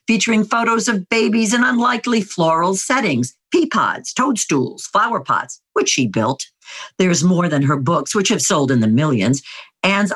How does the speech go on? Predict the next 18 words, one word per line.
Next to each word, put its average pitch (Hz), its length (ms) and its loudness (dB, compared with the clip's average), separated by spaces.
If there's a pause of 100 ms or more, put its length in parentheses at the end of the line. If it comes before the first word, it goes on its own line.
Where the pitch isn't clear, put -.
iconic 175 580 0
photography 127 720 0 (220)
can 190 160 2
be 185 140 0
found 196 280 -2
in 185 140 0
calendars, 170 640 0
greeting 214 340 0
cards, 123 420 -2
baby 190 380 0
records, 131 400 0
and 214 160 4
journals. 190 540 0 (400)
Published 180 320 0
in 151 100 2
over 143 240 0 (140)
eighty-four 202 640 0
countries, 190 500 0